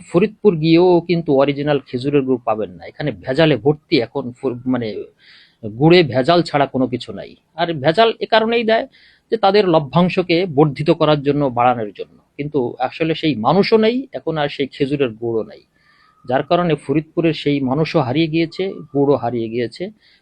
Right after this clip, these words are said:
কোনো জায়গায় আপনি এখন আর খেজুর গাছ দেখতে পাবেন না।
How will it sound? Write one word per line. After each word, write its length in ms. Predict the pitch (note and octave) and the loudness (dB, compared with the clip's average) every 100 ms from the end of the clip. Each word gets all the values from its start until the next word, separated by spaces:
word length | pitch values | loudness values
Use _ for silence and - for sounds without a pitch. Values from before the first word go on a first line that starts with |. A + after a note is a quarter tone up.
| _ | _
কোনো 200 | C#3 D#3+ | -4 -2
জায়গায় 360 | D3 B2+ D3 C#3 | 0 2 2 2
আপনি 280 | C3 C#3 B2+ | -2 -2 -4
এখন 200 | A#2+ B2+ | -4 -6
আর 60 | |
খেজুর 360 | A#2+ - A#2+ D3 | -8 -8 -2 0
গাছ 240 | B2+ A#2 | 0 -4
দেখতে 280 | A2 A2 - | -8 -10 -10
পাবেন 300 | - G2 G#2 | -10 -8 -10
না। 340 | F2+ - - | -12 -18 -20